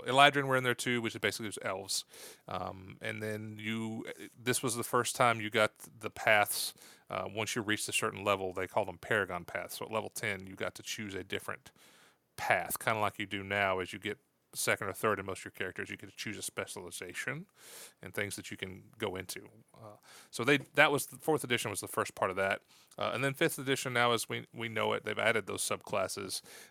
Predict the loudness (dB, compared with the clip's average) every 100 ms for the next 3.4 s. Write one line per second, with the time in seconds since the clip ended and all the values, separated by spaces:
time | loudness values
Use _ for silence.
0 | -4 0 0 -4 -6 4 6 6 4 -2
1 | -2 0 -2 -2 -4 -4 -6 -6 0 4
2 | 4 2 0 2 0 -2 -6 -2 -2 -2
3 | 0 0 0